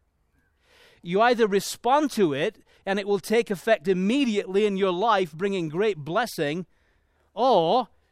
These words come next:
God's word will take effect if you ignore it.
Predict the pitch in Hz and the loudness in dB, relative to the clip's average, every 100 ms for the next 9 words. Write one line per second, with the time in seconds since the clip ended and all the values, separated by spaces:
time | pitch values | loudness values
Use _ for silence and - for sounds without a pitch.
0 | _ _ - 202 185 165 220 185 180 - | _ _ -4 -2 0 2 2 0 -4 -4
1 | 185 170 - 214 - - 170 165 170 143 | -6 -6 -4 -4 -4 -10 -12 -6 -6 -4
2 | 165 262 175 110 | -4 -4 -4 -8